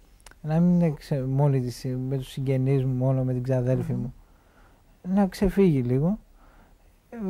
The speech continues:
Speaker 1: βρήκαμε δύο ανθρώπους, οι οποίοι θέλανε, αγαπάνε τα παιδιά και θέλανε να το βαφτίσω.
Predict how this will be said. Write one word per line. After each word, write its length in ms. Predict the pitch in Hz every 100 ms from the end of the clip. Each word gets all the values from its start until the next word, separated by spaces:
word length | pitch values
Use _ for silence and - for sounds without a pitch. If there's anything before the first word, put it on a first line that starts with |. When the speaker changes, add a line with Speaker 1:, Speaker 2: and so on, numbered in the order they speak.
| 185
Speaker 1:
βρήκαμε 480 | 185 202 190 175 151
δύο 160 | 151 160
ανθρώπους, 580 | 131 165 202 214 185 -
οι 100 | 185
οποίοι 280 | 156 175 170
θέλανε, 380 | 170 180 160 139
αγαπάνε 480 | 135 135 - 165 151
τα 120 | 123
παιδιά 420 | 120 120 143 180 - _ _ _ _ _ _ _ _ _ _ _ _ - _
και 160 | - 175 170 175 170 170
θέλανε 280 | 202 196 190
να 60 |
το 100 | 180
βαφτίσω. 520 | 165 143 143 131 -